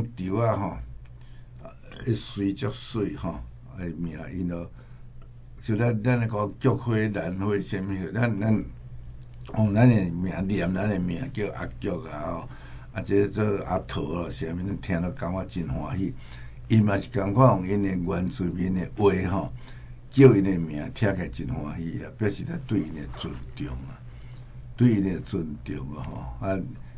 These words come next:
像讲外国人要来台湾，变做咱台湾人，咱并无要求讲伊一定都要用改，改，改名。啊，咱嘛无，咱去美国吼，做美国人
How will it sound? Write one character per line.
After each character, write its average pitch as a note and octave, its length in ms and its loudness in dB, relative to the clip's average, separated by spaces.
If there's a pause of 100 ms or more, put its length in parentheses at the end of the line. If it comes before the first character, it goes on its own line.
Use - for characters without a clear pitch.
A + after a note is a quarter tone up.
(140)
像 - 160 0
讲 A#2 360 6
外 G#2 120 4
国 C3 160 8
人 B2 80 10
要 G#2+ 200 6
来 B2 140 10
台 F#2+ 220 0
湾， F#2 320 0 (380)
变 B2+ 140 10
做 B2 120 6
咱 A2+ 220 6
台 G#2 100 0
湾 E2+ 200 0
人， E2 220 -2
咱 A#2+ 200 8
并 G2+ 160 2
无 E2+ 200 0
要 F2+ 280 2
求 E2+ 160 -4 (160)
讲 F2 240 -4
伊 F#2 100 -4
一 F#2+ 160 0
定 D#2 300 -2
都 D2+ 120 -8
要 F#2 160 0
用 - 220 -8 (140)
改， G2+ 180 4 (280)
改， G2 180 2 (240)
改 F#2 220 0
名。 E2+ 240 0 (840)
啊， A#2+ 100 6
咱 C3+ 160 10
嘛 G#2+ 220 10
无， E2+ 500 -4 (320)
咱 B2 220 8
去 A#2+ 160 6
美 G#2+ 220 4
国 G2 320 2 (240)
吼， E2+ 420 -4
做 A#2 160 6
美 F#2 160 0
国 G#2+ 220 4
人 D#2+ 100 -2